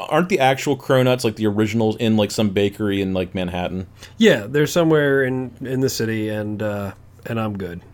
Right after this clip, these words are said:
Speaker 2: I'm okay. I don't
Speaker 1: But it's like people wait for, like, four hours to get them or some kind of bullshit like that.
Speaker 2: I'm sure that, I know they did, and that just sounds like something people would do.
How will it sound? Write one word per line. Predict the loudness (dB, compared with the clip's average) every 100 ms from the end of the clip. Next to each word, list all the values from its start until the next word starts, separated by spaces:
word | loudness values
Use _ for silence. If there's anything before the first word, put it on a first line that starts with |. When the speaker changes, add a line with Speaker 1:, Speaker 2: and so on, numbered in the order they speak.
| -12
Speaker 2:
I'm | -8 -8
okay. | -8 -10 -12 -10 -8
I |
don't | -8 0
Speaker 1:
But | 0
it's | 2 2
like | 0
people | 0 0 2
wait | 2 2
for, | -2
like, | -4
four | -4 2 4 4
hours | 4 2 2 0
to |
get | -4 -4 -2
them | -2
or | -2
some | -4 -2
kind | -2
of | -2
bullshit | -2 -2 -4
like | -4 -6 -4
that. | -6 -8 -6 -2
Speaker 2:
I'm | -2
sure | 0 0
that, | 0 0
I | 0
know | 2 4
they | 2
did, | -2 -8 -10 -6 -2 -2 -2 -4
and | -4
that | -6 -6
just | -8
sounds | -6 -8 -6
like | -8
something | -8 -8 -8
people | -8 -8
would | -10 -10
do. | -10 -8 -10